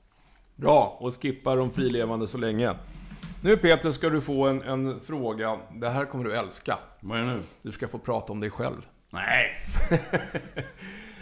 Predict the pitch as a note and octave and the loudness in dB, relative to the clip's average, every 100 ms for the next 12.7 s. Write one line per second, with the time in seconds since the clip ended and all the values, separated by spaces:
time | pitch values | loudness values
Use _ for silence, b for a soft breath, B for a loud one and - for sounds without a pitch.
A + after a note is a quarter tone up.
0 | B D3 F#3 F#3+ G3 G3 G#3+ F#3+ D#3+ D3+ | B 4 8 8 6 4 2 4 4 6
1 | D#3 D3 C#3+ B2 A2+ C#3+ D#3 D#3 C#3+ C#3+ | 4 2 2 2 2 4 4 4 4 4
2 | C3+ C3+ B2+ C3 F#3+ F#3+ F#3 F3 - C#3+ | 2 2 0 2 0 0 0 0 -2 0
3 | D3+ C#3+ C#3 B2+ - C3 - C3+ C3+ C3+ | 2 2 0 -2 0 0 0 0 0 0
4 | C3+ C3+ C3+ C#3 C#3 B2+ B2 A#2+ A#2+ A2+ | 0 0 2 0 -2 -2 -2 -2 -2 0
5 | B2 A2+ A#2 A2+ A2+ A2+ G#2+ A2+ A2 - | 0 -2 -4 -4 -4 -4 -2 -2 -4 -6
6 | G#2+ G#2 G#2+ - G#2+ G2+ G2+ G2 C#3 C#3+ | -8 -6 -8 -6 -6 -6 -8 -6 -4 -4
7 | A#2 G#2 A2+ A#2+ A#2+ A#2 A2+ A2+ G#2 G2+ | -4 -4 -2 -2 -4 -2 -2 0 0 0
8 | G2 - G#2+ F#2 F#2+ G2 F#2+ G#2 G2 G2+ | -2 -4 -10 -8 -4 -4 -6 -8 -6 -4
9 | F2+ F#2 F#2+ F#2+ G#2+ F#2+ - A#2+ G#2+ A2 | -4 -6 -6 -6 -6 -10 -8 -8 -6 -6
10 | G2 E2 F2 - G2 F#2+ F#2 F#2+ F#2+ F2+ | -6 -4 -6 -6 -8 -6 -8 -8 -8 -8
11 | F2+ - F2 F2 F2 F#2+ B2+ A2+ G2 F#2 | -12 -12 -10 -10 -6 -6 -6 -8 -8 -8
12 | F2+ F#2+ E2+ - - - | -8 -8 -10 -12 -14 -16